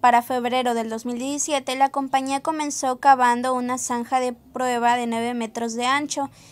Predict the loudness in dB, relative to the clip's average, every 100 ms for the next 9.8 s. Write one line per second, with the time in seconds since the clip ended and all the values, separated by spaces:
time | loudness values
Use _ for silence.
0 | -16 -8 -4 -2 -2 -2 -2 -4 -2 6
1 | 6 6 2 -2 -2 0 -4 -6 -6 -6
2 | -4 -6 -4 -6 -6 -8 -8 -6 -8 -6
3 | -6 -2 2 2 0 -2 0 0 -2 -6
4 | -6 -4 -4 -4 -6 -4 -4 -4 -6 -4
5 | -4 -6 -10 -8 -6 -4 0 0 0 -2
6 | -2 -4 -10 -18 -20 -8 -2 2 4 4
7 | 4 4 2 -2 -6 -6 -4 -4 -2 -2
8 | -2 -2 2 2 2 -2 -4 -4 -2 -2
9 | -2 -4 -4 -4 -6 -8 -10 -14